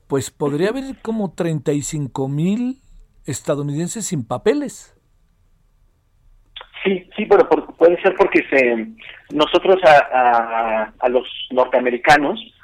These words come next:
Speaker 2: no les pedimos visa. Eh, digo, a diferencia de, de lo que ocurre al revés, ¿no? Que los mexicanos que, que van para allá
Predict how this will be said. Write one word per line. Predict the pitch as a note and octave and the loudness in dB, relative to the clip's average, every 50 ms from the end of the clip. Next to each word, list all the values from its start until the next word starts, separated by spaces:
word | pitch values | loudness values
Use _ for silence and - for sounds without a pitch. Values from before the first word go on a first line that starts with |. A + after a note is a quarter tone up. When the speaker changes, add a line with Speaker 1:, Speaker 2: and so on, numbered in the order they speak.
| - - _ _ - | -20 -20 _ _ 0
Speaker 2:
no | C#3 E3 | 4 4
les | F3+ F#3 - | 4 4 2
pedimos | - D#3+ C#3+ D#3 D#3 D#3+ D3 C3 C3+ | 0 -2 -2 -2 -2 -4 -4 -6 -6
visa. | D3+ D#3+ D#3 - - - - - _ _ _ _ _ _ _ - - | -10 -10 -8 -8 -8 -8 -8 -10 _ _ _ _ _ _ _ -14 -10
Eh, | B2 A#2 | -8 -4
digo, | A#2+ D#3+ E3 E3+ D#3 | 0 0 2 2 2
a | |
diferencia | D3 C#3 - C#3 C#3 D#3 D3+ - F3+ E3 | 2 2 4 4 4 4 2 2 2 2
de, | D3+ C#3 B2+ B2 - - | 4 2 2 0 0 -2
de | A#2 A#2 A#2 A2+ A2 A2 | -4 -2 -2 0 -2 -2
lo | A2+ A2+ A2 A2+ - | -2 -2 -4 -4 -6
que | - A2 G#2 G2+ G2 G2 | -10 -10 -10 -10 -8 -8
ocurre | G2+ - - - - C3+ C3+ C3+ | -10 -8 -6 -4 0 4 6 6
al | C3 B2 A#2+ | 6 6 6
revés, | C3+ E3 G#3+ G#3 - | 4 4 2 2 0
¿no? | - E3+ | -2 -6
Que | - - A#2+ | -2 -2 -2
los | A2+ | -2
mexicanos | A2+ A2 - A#2 A2 C#3 C#3+ C#3 C#3 C#3 - | -4 -10 -12 -6 -2 0 0 0 0 -4 -8
que, | - A2 G#2+ | -8 -10 -10
que | - - - - - | -10 -14 -14 -8 -6
van | A#2 A#2+ - | -6 -4 -2
para | - B2+ B2+ | -2 -2 0
allá | B2+ B2+ C3 C3 | 2 2 2 2